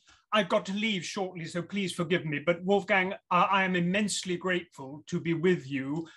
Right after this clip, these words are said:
Uh, and Bernie, thank you so much for organizing this, because an extraordinary, interesting discussion. Um, and I've agreed with absolutely everything that has been said. It's made a great deal of sense.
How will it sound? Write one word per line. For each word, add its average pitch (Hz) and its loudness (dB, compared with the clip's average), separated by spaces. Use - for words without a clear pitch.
Uh, 180 2
and 165 2
Bernie, 185 6
thank 180 2
you 190 0
so 214 0
much 175 0
for 180 -6
organizing 156 -2
this, 165 -2
because 170 0
an 175 4
extraordinary, 165 2
interesting 190 4
discussion. 156 -2
Um, 175 2
and 180 4
I've 185 6
agreed 190 2
with 175 0
absolutely 180 0
everything 160 -2
that 147 -6
has 139 -6
been 147 0
said. 147 2
It's 156 -8
made 147 -2
a 135 -4
great 160 -2
deal 147 0
of 135 -6
sense. - -2